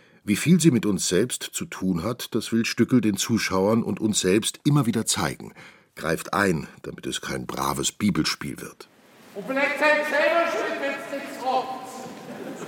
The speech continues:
Speaker 2: Das ist deine Haltung. Ruhe! So, komm doch mal von da.
Speaker 1: Sie ringen auch darum,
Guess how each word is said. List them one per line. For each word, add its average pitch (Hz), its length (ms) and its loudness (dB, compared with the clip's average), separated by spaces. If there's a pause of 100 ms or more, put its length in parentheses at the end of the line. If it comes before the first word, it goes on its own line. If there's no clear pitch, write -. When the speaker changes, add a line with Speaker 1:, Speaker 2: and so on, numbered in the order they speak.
(1300)
Speaker 2:
Das 247 280 2
ist 247 120 0
deine 285 240 4
Haltung. 302 480 2 (840)
Ruhe! 339 180 6 (1600)
So, 196 60 -4
komm 240 280 2
doch 294 120 2
mal 277 120 6
von 254 160 0
da. 254 440 2 (1400)
Speaker 1:
Sie 123 160 6
ringen 139 260 6
auch 113 140 2
darum, 117 340 4